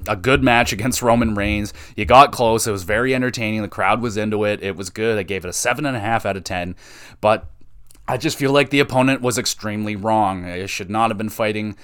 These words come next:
Roman Reigns, and I will say it again and again and again and again, but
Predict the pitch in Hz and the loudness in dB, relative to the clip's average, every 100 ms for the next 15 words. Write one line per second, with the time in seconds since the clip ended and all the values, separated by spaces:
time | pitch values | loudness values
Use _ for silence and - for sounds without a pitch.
0 | - - 120 143 151 160 170 170 139 127 | -20 -8 0 2 4 4 2 2 2 4
1 | 117 113 - 143 143 - 117 135 147 135 | 4 2 2 4 4 0 0 2 2 2
2 | 117 123 123 113 110 123 113 107 95 120 | -2 -2 -2 -4 -2 -2 -2 -6 -6 -2
3 | 139 143 139 110 98 | 0 0 0 0 -2